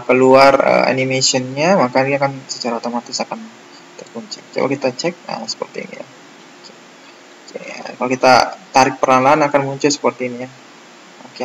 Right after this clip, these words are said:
lah. Oke. Nah, tadi nggak, nggak sejajar ya, jadi miring, nggak masalah. Ini contoh saja. Nah, kalau kita play, nah, kita bisa play itu bisa sampai ini aja dulu, kita bisa tarik seperti ini ya,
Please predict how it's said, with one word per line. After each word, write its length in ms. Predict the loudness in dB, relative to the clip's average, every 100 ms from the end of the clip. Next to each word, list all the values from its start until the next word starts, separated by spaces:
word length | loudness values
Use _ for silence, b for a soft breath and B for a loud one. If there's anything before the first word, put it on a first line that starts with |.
| -8
lah. 100 | -10 -16 -20 -20 -20 -20 -20 -20 -20 -20 -20 -20 -20 -20 -20 -20 -20 -20 -20 -20 -20 -20 -20 -20 -20 -20 -20 -14
Oke. 160 | -4 -4 -4 B B B -10
Nah, 80 | 0
tadi 160 | 2 4
nggak, 180 | 4 4 2
nggak 120 | 0 2
sejajar 320 | 6 6 8
ya, 140 | 6 4
jadi 160 | 2
miring, 320 | 0 0 0
nggak 120 | 0 -2
masalah. 320 | 2 2 2
Ini 160 | -2 -6
contoh 300 | -6 -6 -6
saja. 260 | -8 -10 -16 -20 -20 B B B -14 -4
Nah, 40 |
kalau 160 | 0 2
kita 280 | 2 6 8 10 10 10 8 6 4
play, 400 | 6 6 4 0 -6 -20 -10 -6 -6 -8
nah, 80 | -18
kita 240 | -2 0
bisa 200 | 2 2 0
play 320 | 2 0 0
itu 400 | 2 2 2 0
bisa 240 | -4 -6
sampai 560 | -4 -6 -8 -10 -10 -10 -14 -20 -20 -20 -20 -18
ini 60 | -14
aja 140 | -12 -8
dulu, 160 | -8
kita 240 | -6 -6 -2
bisa 100 | -2
tarik 240 | 2 0 -2
seperti 340 | -8 -10 -12
ini 160 | -8
ya, 60 | -8